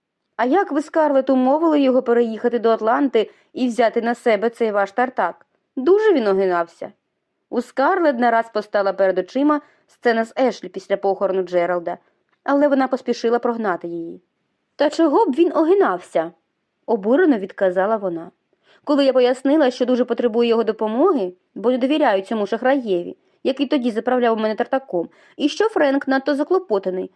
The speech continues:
щоб мені допомагати, і що я, ну, що я сподіваюсь дитини, тобто Еллі Лорени, він охоче погодився мене виручити». Виявляється, материнство ще й дуже може стати в пригоді.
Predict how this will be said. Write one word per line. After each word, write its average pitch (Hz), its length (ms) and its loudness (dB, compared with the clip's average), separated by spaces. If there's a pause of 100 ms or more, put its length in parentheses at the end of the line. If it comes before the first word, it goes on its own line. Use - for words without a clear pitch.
щоб - 300 -6
мені 226 180 -2
допомагати, 214 680 -4 (300)
і 247 120 -4
що - 180 -4
я, 285 360 0 (420)
ну, 269 300 2
що - 200 -6
я 208 160 0
сподіваюсь 190 580 -4
дитини, 202 680 2
тобто 202 320 0 (320)
Еллі 208 300 0
Лорени, 190 540 -2 (320)
він 226 240 -2
охоче 262 360 0
погодився 285 580 0
мене 226 200 0
виручити». 175 520 -6 (1160)
Виявляється, 320 640 0
материнство 294 680 2
ще 294 180 -6
й 208 100 -4
дуже 440 360 2
може 220 260 0
стати 190 360 -2
в - 20 -12
пригоді. 180 680 -2